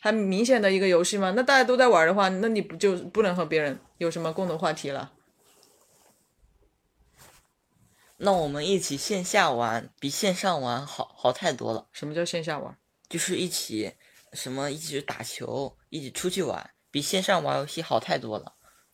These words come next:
Speaker 1: 哦，你还是喜欢这种真人要见面的，是吧？
Speaker 2: 对。
Speaker 1: 那你这个寒假期间有和同学在一起玩吗？
Speaker 2: 嗯，有。
Speaker 1: 玩啥了？
Speaker 2: 一起出去打篮球。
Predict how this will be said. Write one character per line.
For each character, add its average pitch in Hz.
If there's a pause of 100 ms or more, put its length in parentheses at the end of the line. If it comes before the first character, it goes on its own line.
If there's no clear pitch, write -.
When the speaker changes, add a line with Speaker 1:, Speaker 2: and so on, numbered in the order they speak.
(140)
Speaker 1:
哦， 185
你 175
还 170
是 220
喜 208
欢 170
这 185
种 143
真 247
人 170
要 175
见 208
面 214
的， 147
是 123
吧？ 135 (160)
Speaker 2:
对。 156 (1200)
Speaker 1:
那 277
你 247
这 247
个 226 (500)
寒 170
假 254
期 254
间 254
有 226
和 196
同 185
学 202
在 202
一 196
起 156 (260)
玩 151
吗？ 165 (800)
Speaker 2:
嗯， 165 (140)
有。 113 (640)
Speaker 1:
玩 170
啥 147
了？ 165 (280)
Speaker 2:
一 175
起 117
出 170
去 165
打 120
篮 117
球。 117